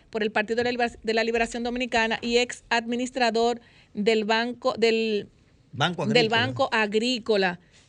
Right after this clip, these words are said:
Speaker 1: Carlos Segura Foster, profesional con más de cincuenta años de experiencia en el ámbito
Speaker 2: Dos veces administrador,
Speaker 1: del
Speaker 2: ¿verdad?
Speaker 1: financiamiento, claro,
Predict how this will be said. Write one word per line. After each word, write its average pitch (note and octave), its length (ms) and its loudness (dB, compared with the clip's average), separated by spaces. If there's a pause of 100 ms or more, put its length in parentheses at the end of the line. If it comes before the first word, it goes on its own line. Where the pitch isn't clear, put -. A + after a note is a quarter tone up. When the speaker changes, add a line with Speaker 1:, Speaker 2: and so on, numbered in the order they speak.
(120)
Speaker 1:
Carlos A3 260 2
Segura A#3+ 340 0
Foster, B3 460 -2
profesional A3 840 0
con B3 160 -4
más A3+ 140 -4
de B3 80 -2
cincuenta A#3 500 -4
años A#3 220 -2
de A3+ 160 -2
experiencia A#3 840 -2
en G#3+ 200 -4
el G3+ 100 0
ámbito G#3+ 480 0
Speaker 2:
Dos - 100 2
veces F#3+ 140 -2
administrador, F#3 480 -2
Speaker 1:
del B3 200 4
Speaker 2:
¿verdad? B3+ 60 -4
Speaker 1:
financiamiento, A#3+ 1160 -2
claro, B3 500 2